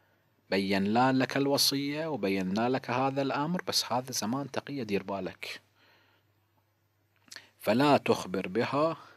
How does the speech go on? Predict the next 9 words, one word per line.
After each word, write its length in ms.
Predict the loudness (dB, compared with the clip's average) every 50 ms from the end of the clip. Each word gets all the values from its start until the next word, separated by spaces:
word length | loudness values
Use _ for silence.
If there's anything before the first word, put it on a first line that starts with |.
| _ _ _ _ -20 -20 -20 -20 -20 -20 _ _ 6
إلا 400 | 8 8 10 8 8 8 6 6 6
عاقلا." 720 | 10 10 12 12 10 8 4 0 0 0 -2 -4 -4 -6 -10 -12 -18 -20 -20 -20 -20 -20 -20 _ _ _ _ _ _ _ _ _ _ _ _ _ _ _ _ _ _ _ _ _ _ _ -4
يمكن 320 | -2 0 0 0 0 0 2
واحد 400 | 4 6 6 6 6 4 2 0
يكون 320 | -2 -2 2 2 4 4
مؤمن 420 | 4 4 4 4 4 4 4 4
متدين، 840 | 4 4 2 2 2 2 2 4 4 4 2 0 0 -2 -4 -8 -10 -10 _ 0
لكن 320 | 2 2 2 2 -2 -2 0 0
عقله 640 | -2 0 2 2 4 4 4 4 2 2 0 0